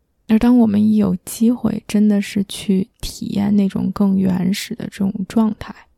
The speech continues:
其实是多么的贴近我们的内心和我们的本性，让我们变得更像一个人，让我们在自然中去真的和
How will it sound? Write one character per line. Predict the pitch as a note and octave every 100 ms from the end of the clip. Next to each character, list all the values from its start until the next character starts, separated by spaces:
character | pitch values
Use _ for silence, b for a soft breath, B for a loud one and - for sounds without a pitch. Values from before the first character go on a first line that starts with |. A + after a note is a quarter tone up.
| _ _ _
其 | - A3
实 | A3+ A3+
是 | - G#3 F#3+ - - -
多 | - A3
么 | A#3 G#3+ F#3
的 | F3+ F#3 - -
贴 | - G#3 G3
近 | G3+ G3+
我 | G3
们 | F#3
的 | F3
内 | F#3 F3+
心 | F3 F#3+ F#3
和 | - F#3
我 |
们 | F3
的 | F3+
本 | F3 -
性， | - - F3+ - _ _ _ _ _
让 | - C4
我 | A3+
们 | F#3+ F3+ F3 F3 F#3+
变 | A3+ G#3+
得 | G3
更 | G3+ F#3+
像 | - F#3+
一 | F#3
个 | F3+
人， | E3+ - F3+ - _
让 | A#3+ A#3
我 | F#3+
们 | F3+ F3 F3+ F3 F3
在 | - G#3+ G3+
自 | - -
然 | F#3+ F3+ E3+
中 | F#3 G3 G3 G3+ _ _ _ _ -
去 | - A3 G#3 G3 G3 -
真 | A3+
的 | A#3 G3+
和 | -